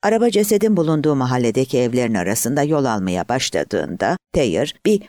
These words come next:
hayranlık ıslığı çalmaktan kendini alamadı. Buradaki evlerden çoğu onun apartmanının büyüklüğündeydi. Dolambaçlı bir yolun sonunda Long Island körfezi kenarında bir parka vardılar.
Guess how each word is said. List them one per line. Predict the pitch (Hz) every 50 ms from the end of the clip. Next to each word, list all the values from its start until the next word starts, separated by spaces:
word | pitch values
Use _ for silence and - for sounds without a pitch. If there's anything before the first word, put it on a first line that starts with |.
| _ -
hayranlık | 190 196 208 196 208 208 214 214 214 -
ıslığı | 139 139 - - 147 135
çalmaktan | 127 - 143 117 117 120 120 120 - - 123 117
kendini | 127 - - 139 117 95 104 131 135
alamadı. | 98 82 82 71 71 76 64 - - - 57 - - _ _ _ _ _ _ _ -
Buradaki | 202 214 196 170 160 - - 131
evlerden | 131 123 127 127 117 117 - 113 101 98 95 - -
çoğu | - - 139 82 65 90 135 - - _ _ _ _
onun | - 185 208 226 226
apartmanının | 202 196 - 202 190 196 - 196 180 190 196 202 185 147
büyüklüğündeydi. | 131 113 95 92 - - 98 90 87 76 80 73 73 71 - - 50 50 - _ _ _ _ _ _ _ _ _ -
Dolambaçlı | 160 151 151 143 135 127 123 - - - 196 160
bir | 151 123 90
yolun | 82 92 90 82 73 80
sonunda | - - - 76 60 62 58 57 58 - 90 104 104 - _ _ _ _ _ -
Long | 180 190 202 202 202
Island | 196 208 202 170 143 127
körfezi | 117 - - 110 104 104 - 117 107 - 107 -
kenarında | - 110 80 80 80 80 73 76 85 - 160 170 - - _ _ -
bir | 202 208 - _ _
parka | - 165 147 - - - 85 -
vardılar. | 69 69 65 - - 76 67 - 60 57 - - -